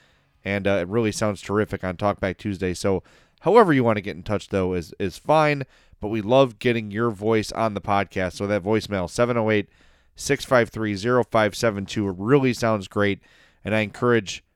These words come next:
everyone to send a voicemail, and I get, I get most of them on, unless they're too repetitive. I'll usually choose kind of the best and most concise one, but I think that's only come up once in the entire time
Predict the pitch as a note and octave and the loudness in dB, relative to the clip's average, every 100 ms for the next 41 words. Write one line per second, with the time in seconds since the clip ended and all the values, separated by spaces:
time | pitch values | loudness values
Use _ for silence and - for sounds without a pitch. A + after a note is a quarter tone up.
0 | _ _ _ E3 D#3+ C3+ F#2+ E2 F2 - | _ _ _ 4 6 4 2 -6 -6 -4
1 | A#2 F#2 A2 G#2 G#2 G#2 G2+ F2 A2 D#3+ | -2 0 0 0 0 0 0 0 -2 -2
2 | F3 - _ - B2+ G3+ F#3+ C#3+ F#3+ D#3 | -2 -4 _ -4 2 2 0 -2 -2 -2
3 | D#3 G3+ - G3 G3+ G3 E3+ F2 - _ | -2 -2 -2 -6 -2 0 0 -4 -12 _
4 | _ - A2+ C#3 C#3+ D3+ D3+ D3 - D#3+ | _ -10 -4 -2 -2 2 2 2 0 0
5 | D3+ - D#3 C3 G2+ A2 A#2 - _ _ | 0 2 2 4 2 0 -4 -12 _ _
6 | - C3 A#2 A#2 - A#2+ A2+ A#2 A#2 G#2 | -2 -2 0 -4 -2 -2 -2 -4 -4 -2
7 | F2+ A2+ A2 A2 G#2+ A2+ - G#2 - C3+ | 0 0 0 -2 -2 -2 -4 -8 -2 -2
8 | C#3 G#2+ G2 F#2 - _ _ _ - G#2+ | -4 -6 -6 -6 -14 _ _ _ -6 -4
9 | D3 B2 C3 A#2+ - A#2+ A#2 E2 A2+ A2 | -4 -4 -2 -2 -2 0 0 0 -6 -6
10 | F#2 F#2+ F#2+ F#2 A#2 G#2+ - A2+ G#2+ G2 | -8 -8 -8 -2 0 0 -2 -4 -4 -8